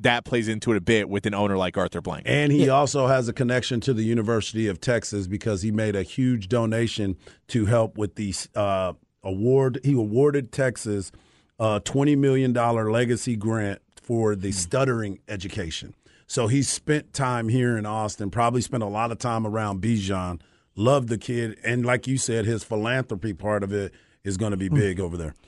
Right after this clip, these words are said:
Speaker 3: You guys know who Tyler Allgeier is?
Speaker 1: Yes.
Speaker 3: I mean, he is the running back who was drafted in the fifth round by the Atlanta Falcons last year and rushed for over a thousand yards in seven starts.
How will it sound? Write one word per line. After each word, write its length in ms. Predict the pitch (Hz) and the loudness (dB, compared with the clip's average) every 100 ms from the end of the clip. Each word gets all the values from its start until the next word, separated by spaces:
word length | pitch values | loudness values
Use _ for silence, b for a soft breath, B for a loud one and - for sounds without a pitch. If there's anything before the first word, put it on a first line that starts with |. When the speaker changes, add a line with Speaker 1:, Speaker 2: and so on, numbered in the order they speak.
| b | b
Speaker 3:
You 120 | 151 | 2
guys 340 | 175 165 151 - _ _ _ - | 4 4 0 -14 _ _ _ 0
know 220 | 165 165 | 4 4
who 140 | 180 | 2
Tyler 440 | 165 147 160 165 165 | 0 2 4 4 2
Allgeier 500 | 135 156 170 135 165 | 2 2 2 2 4
is? 380 | 175 196 196 - - _ _ - | 6 4 2 -6 -16 _ _ -8
Speaker 1:
Yes. 340 | 104 - - _ _ _ _ _ _ _ _ _ 170 | -6 -6 -12 _ _ _ _ _ _ _ _ _ 2
Speaker 3:
I 40 | |
mean, 360 | 185 185 160 - _ _ _ _ - | 4 4 0 -8 _ _ _ _ 0
he 280 | 170 220 | 4 6
is 120 | 208 175 | 4 4
the 120 | 170 | 2
running 320 | 160 185 180 | 4 4 4
back 200 | 165 165 | 2 2
who 60 | 160 | 2
was 100 | 139 | 2
drafted 300 | 160 165 156 | 2 2 -2
in 60 | |
the 60 | 127 | -2
fifth 240 | - 165 | 0 0
round 440 | 151 151 156 147 131 | 2 2 4 2 2
by 500 | 135 135 131 127 120 - | 2 4 2 0 -4 -6
the 320 | 123 131 120 135 | 0 0 0 0
Atlanta 320 | 131 135 120 | 0 0 0
Falcons 500 | 135 127 127 117 117 | 0 0 0 -2 0
last 400 | 127 123 117 - | 0 0 -2 -2
year 140 | 131 127 | 0 0
and 180 | 123 123 | 0 2
rushed 180 | 135 | 0
for 100 | - | 0
over 120 | 131 123 | 0 -2
a 40 | |
thousand 360 | - 127 120 123 | -2 -2 0 0
yards 260 | 123 117 | 0 0
in 80 | 110 | -2
seven 380 | 104 - 123 113 | -2 0 0 0
starts. 560 | - 101 - - - | -4 -6 -8 -16 -16